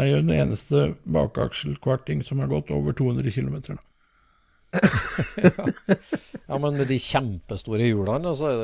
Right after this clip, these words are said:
Speaker 2: det, nuller vel kanskje det ut greit da, i utveksling, eller?
Speaker 1: Ja, nå ble det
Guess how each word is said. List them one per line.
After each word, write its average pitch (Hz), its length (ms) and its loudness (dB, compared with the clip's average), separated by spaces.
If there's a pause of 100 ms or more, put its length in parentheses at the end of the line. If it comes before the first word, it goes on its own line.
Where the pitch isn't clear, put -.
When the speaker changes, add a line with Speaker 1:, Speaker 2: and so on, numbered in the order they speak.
(160)
Speaker 2:
det, 123 80 -6
nuller 113 380 -4
vel 98 80 -4
kanskje 107 300 -4
det 98 180 0
ut 95 140 -6
greit 110 340 -2
da, 160 160 -4
i 143 100 0
utveksling, - 520 -6
eller? 165 140 -14 (160)
Speaker 1:
Ja, 165 300 4 (180)
nå 170 180 6 (180)
ble 156 260 6
det 175 160 4